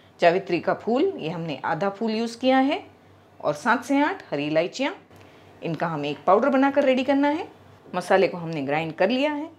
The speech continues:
हमने एक कप तली हुई प्याज ले ली है, अगर आपके पास ये नहीं है रेडीमेड तो आप तीन बड़े प्याज लेकर उन्हें फ्राई करके तली हुई प्याज रेडी कर लें।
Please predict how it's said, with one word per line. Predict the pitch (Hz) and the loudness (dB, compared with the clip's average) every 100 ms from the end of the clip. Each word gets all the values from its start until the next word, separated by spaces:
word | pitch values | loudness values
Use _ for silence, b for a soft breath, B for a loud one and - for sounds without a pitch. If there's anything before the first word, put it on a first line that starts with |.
| _ _ _ _ | _ _ _ _
हमने | 214 202 208 190 | -8 -6 -2 0
एक | 185 - | 0 6
कप | 196 - - | 6 6 2
तली | 170 165 | 0 2
हुई | 180 202 | 0 2
प्याज | 220 226 226 | 6 6 6
ले | 240 | 2
ली | 247 277 | 2 0
है, | 349 427 - - | -2 -6 -14 -8
अगर | 151 | -2
आपके | 156 - 180 | -2 -2 -4
पास | - 202 202 | 0 -2 -2
ये | 214 | -4
नहीं | 196 214 | -2 -4
है | 226 381 392 | -4 -2 0
रेडीमेड | 160 160 190 269 415 B B B B | 0 0 0 0 -2 B B B B
तो | - | -2
आप | - 165 - | 2 2 2
तीन | 196 196 | -4 -2
बड़े | 185 175 | 0 0
प्याज | 180 170 170 | 2 2 2
लेकर | 160 147 214 | -2 0 0
उन्हें | - 175 156 | 0 -6 -8
फ्राई | 151 156 143 | -2 0 0
करके | 147 147 202 294 - - - - | 0 -4 -2 -4 -6 -20 -12 -8
तली | 160 | -6
हुई | 165 170 | -8 -4
प्याज | 170 170 156 | -2 -2 -2
रेडी | 165 | -4
कर | 160 185 | 0 2
लें। | 302 381 | 2 -2